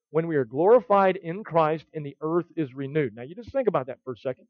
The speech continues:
All of us have been to really neat places where it was beautiful, and we thought, "Man, this is the most beautiful place I have ever seen in all of God's creation."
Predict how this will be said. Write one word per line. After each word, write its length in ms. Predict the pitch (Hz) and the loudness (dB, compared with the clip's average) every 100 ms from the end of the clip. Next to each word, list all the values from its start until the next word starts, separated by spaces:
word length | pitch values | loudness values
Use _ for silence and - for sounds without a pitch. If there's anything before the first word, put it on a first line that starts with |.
| _ | _
All 180 | 135 185 | 0 2
of 80 | 180 | 2
us 120 | - | -2
have 180 | 147 131 | -6 -6
been 200 | 175 151 | -6 -8
to 100 | 143 127 | -18 -4
really 240 | 170 180 | 0 0
neat 240 | 156 160 - | -2 -8 -8
places 380 | 175 170 - 110 | -4 -4 -6 -12
where 220 | 127 139 - _ _ _ _ - | -4 -4 -4 _ _ _ _ -10
it 60 | 165 | -6
was 200 | 143 101 | -6 -6
beautiful, 600 | 135 190 196 190 214 190 _ _ _ _ _ _ _ _ | -2 0 0 2 2 2 _ _ _ _ _ _ _ _
and 80 | 147 | -10
we 80 | 151 | -4
thought, 260 | 160 147 151 | 0 0 2
"Man, 180 | 156 | -2
this 180 | 156 170 | -2 -6
is 100 | 175 | -8
the 100 | 143 | -6
most 300 | 147 135 120 | -2 -4 -4
beautiful 400 | 117 175 190 180 | -4 -4 -2 -6
place 320 | - 160 151 147 | -2 0 0 -2
I 120 | 131 | -4
have 120 | 117 | -2
ever 240 | 143 147 | -4 -4
seen 380 | 135 - 139 117 127 | -8 -10 -12 -12 -18
in 100 | 120 | -10
all 260 | 131 147 | -2 0
of 160 | 139 120 | 0 -4
God's 320 | 135 123 - | -6 -6 -10
creation." 500 | _ 131 123 - 107 | _ -2 -2 -4 -14